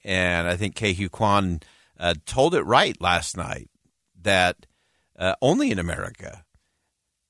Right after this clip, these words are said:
can that happen in the way that it did for him and the way it does for so many others. And so, yes, we have challenges and problems. Yes, we got all kinds of things we need to fix in this country. And at the same time, we need to recognize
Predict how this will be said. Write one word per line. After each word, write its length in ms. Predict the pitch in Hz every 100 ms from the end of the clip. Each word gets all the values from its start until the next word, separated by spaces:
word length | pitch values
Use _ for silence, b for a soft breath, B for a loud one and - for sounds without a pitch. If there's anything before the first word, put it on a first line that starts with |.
| _ _ _
can 180 | - 117
that 180 | 135 160
happen 540 | 143 151 - 95 95 -
in 140 | 113
the 100 | 117
way 500 | 120 131 135 131 113
that 260 | 71 90 120
it 100 | 113
did 160 | 135
for 140 | - 123
him 280 | 131 143 98
and 220 | 104 107
the 60 |
way 220 | 107 156 156
it 80 | 113
does 180 | 123
for 240 | - - 123
so 460 | - - - 135
many 360 | 131 131 123 110
others. 580 | 101 104 90 82 - 92 _
And 200 | 110 107
so, 160 | - 110
yes, 560 | 92 95 123 127 -
we 140 | 117 110
have 200 | 107 92
challenges 560 | - 104 104 92 87
and 100 | 90
problems. 360 | 82 95 90 78
Yes, 260 | 90 127 -
we 140 | 156
got 100 | 170
all 140 | 95
kinds 400 | - - 156 147
of 80 | 107
things 200 | 104 92
we 60 | 98
need 160 | 110
to 60 | 85
fix 280 | - 131 -
in 120 | 80
this 180 | 78 -
country. 520 | - 76 73 69 71 b b b b
And 200 | 143 175
at 80 | 160
the 80 | 117
same 300 | - 151 139
time, 560 | - 170 175 151 127 117 B B B
we 100 | 127
need 140 | 147
to 80 | 131
recognize 760 | 127 170 147 123 117 120 113